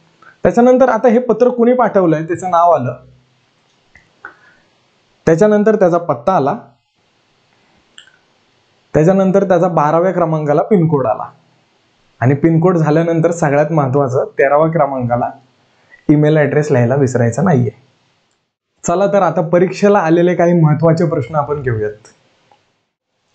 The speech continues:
तर परीक्षेत कशा प्रकारचा प्रश्न आलाय बघूयात आपण. प्रश्न क्रमांक पाच अ,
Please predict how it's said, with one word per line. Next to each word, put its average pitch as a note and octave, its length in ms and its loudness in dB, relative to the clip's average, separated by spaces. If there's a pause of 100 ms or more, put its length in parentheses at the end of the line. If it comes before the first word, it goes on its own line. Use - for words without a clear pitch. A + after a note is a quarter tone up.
(300)
तर E3+ 60 2
परीक्षेत F3 520 0
कशा F#3+ 220 0
प्रकारचा F#3+ 420 0
प्रश्न F3 280 -2
आलाय D#3+ 240 2
बघूयात C#3+ 360 0
आपण. B2 240 -6 (1080)
प्रश्न E3+ 280 2
क्रमांक F#3+ 400 0
पाच F3+ 460 -2
अ, G3 60 4